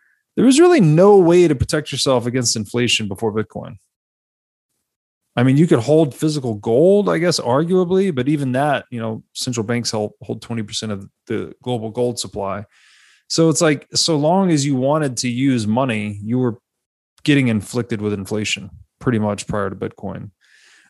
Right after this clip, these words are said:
Um, and so this, that, when you can insure against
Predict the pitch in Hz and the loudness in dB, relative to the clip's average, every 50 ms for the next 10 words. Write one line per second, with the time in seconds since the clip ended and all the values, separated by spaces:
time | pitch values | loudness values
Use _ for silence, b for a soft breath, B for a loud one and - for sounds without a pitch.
0 | b _ - 120 117 117 113 113 107 107 107 110 - _ _ _ _ _ _ _ | b _ -2 0 0 0 0 0 -2 -4 -6 -8 -12 _ _ _ _ _ _ _
1 | _ _ _ _ _ _ _ _ _ _ _ _ _ _ _ - _ _ 151 139 | _ _ _ _ _ _ _ _ _ _ _ _ _ _ _ -20 _ _ -2 0
2 | 135 - - 175 175 160 147 147 160 147 - - - - - _ _ _ _ _ | 2 2 4 4 6 6 4 4 4 2 2 0 0 -4 -8 _ _ _ _ _
3 | _ _ _ - 120 104 - 147 156 190 214 87 - - _ _ _ _ _ _ | _ _ _ -18 -6 -2 0 2 2 2 0 -2 -4 -10 _ _ _ _ _ _
4 | _ _ _ _ _ _ _ _ _ _ _ _ _ _ _ _ _ _ _ _ | _ _ _ _ _ _ _ _ _ _ _ _ _ _ _ _ _ _ _ _
5 | _ - 131 143 147 147 143 147 143 - 170 151 143 135 135 120 - - - 190 | _ -6 -2 0 0 2 0 0 0 0 0 0 0 0 0 0 0 0 2 2
6 | 196 196 190 175 156 135 139 131 127 123 - - - - | 4 4 4 4 4 2 2 0 0 -2 -4 -6 -6 -8